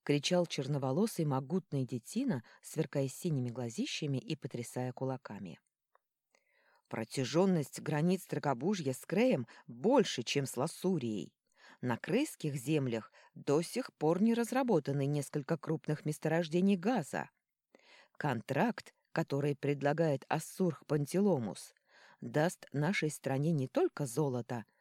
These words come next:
но и рабочие места для молодых гномов, нуждающихся в полевом опыте». «Ты лукавишь, Кроссмост!» — бухтел сердито в ответ оппонент, седой как лунь,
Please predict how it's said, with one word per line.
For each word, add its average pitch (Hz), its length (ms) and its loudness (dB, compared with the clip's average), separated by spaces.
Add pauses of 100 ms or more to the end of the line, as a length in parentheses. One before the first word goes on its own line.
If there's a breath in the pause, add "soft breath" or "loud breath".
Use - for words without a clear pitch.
(240 soft breath)
но 131 240 0
и 135 60 2
рабочие 151 560 0
места 196 500 2
для 131 160 -2
молодых 135 500 -2
гномов, 160 540 2 (280 soft breath)
нуждающихся 139 1000 0
в - 80 -12
полевом 147 480 0
опыте». - 580 -4 (840 soft breath)
«Ты 320 220 0
лукавишь, 156 840 4
Кроссмост!» — 139 880 -2 (460)
бухтел 139 460 0
сердито 143 500 -4
в 131 60 -4
ответ 170 320 -2
оппонент, 147 640 0 (280)
седой 147 520 -2
как - 280 -8
лунь, 233 300 0